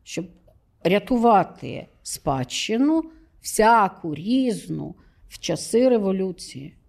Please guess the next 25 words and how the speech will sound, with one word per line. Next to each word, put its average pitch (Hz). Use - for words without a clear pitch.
з 175
якої 170
потім 311
постали 247
два 175
музеї. 180
Та, 220
один 277
музей, 269
другий 156
музей. -
І 226
це 381
можна 202
згадати. 143
Тобто 247
кожен 302
із 233
цих 269
напрямків, 277
так, -
але 202
можна 440
і 302
згадати 226